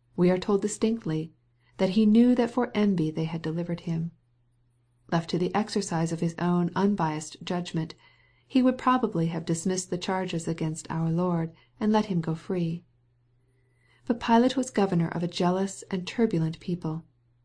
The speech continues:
His great desire was to procure favor with them and please them. He cared little how much he sinned against God and conscience, so long as he had the praise of man. Though willing to save our Lord's life,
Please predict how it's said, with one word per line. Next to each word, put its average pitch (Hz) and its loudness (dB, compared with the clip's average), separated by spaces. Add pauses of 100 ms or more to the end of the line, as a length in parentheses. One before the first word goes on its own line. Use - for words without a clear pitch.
(260)
His 180 0
great 175 2
desire 190 0
was 160 0
to - -10
procure 170 -4
favor 202 2
with 160 -4
them 156 -6
and 185 -4
please 214 -2
them. 156 -6 (920)
He 294 2
cared 185 -2
little 175 0
how 175 -2
much 165 0
he 165 -2
sinned 175 0
against 156 -6
God 165 0
and 156 -8
conscience, 175 -8 (480)
so 214 4
long 220 6
as 233 2
he 240 2
had 165 -2
the 165 -4
praise 151 -2
of - -8
man. 156 -4 (1120)
Though 220 8
willing 233 8
to 277 2
save 208 0
our 170 0
Lord's 160 -2
life, 170 -2